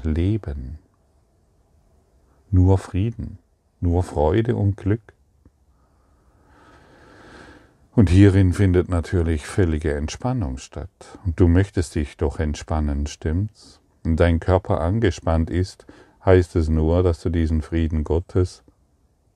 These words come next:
noch nicht errei-, ni-, nicht erreichen willst, dass du Widerstand leistest.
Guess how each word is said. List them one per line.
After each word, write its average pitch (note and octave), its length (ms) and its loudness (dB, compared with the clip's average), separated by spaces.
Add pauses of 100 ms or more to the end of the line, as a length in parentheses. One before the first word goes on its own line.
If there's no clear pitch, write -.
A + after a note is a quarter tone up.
(120)
noch F2 340 2
nicht F#2 320 0
errei-, D2 440 -2
ni-, F#2+ 360 2
nicht G2+ 500 0
erreichen D2+ 800 -2
willst, - 600 -6 (380)
dass F#2+ 140 0
du D#2+ 240 -2
Widerstand D2+ 680 -4
leistest. C2+ 720 -8